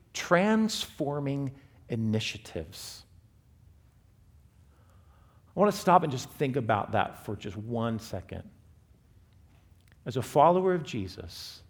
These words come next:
every difficulty in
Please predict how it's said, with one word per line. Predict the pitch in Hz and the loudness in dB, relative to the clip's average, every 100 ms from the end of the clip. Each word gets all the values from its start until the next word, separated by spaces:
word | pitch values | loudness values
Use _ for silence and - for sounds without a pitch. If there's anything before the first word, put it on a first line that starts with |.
| - - _ - - - - _ - - - _ _ _ | -20 -20 _ -20 -20 -20 -20 _ -20 -20 -20 _ _ _
every | 143 196 185 196 | 6 6 6 2
difficulty | 151 117 156 180 - - 135 131 - 113 - | 2 0 0 -2 -6 -6 -6 -4 -6 -6 -4
in | 120 | -4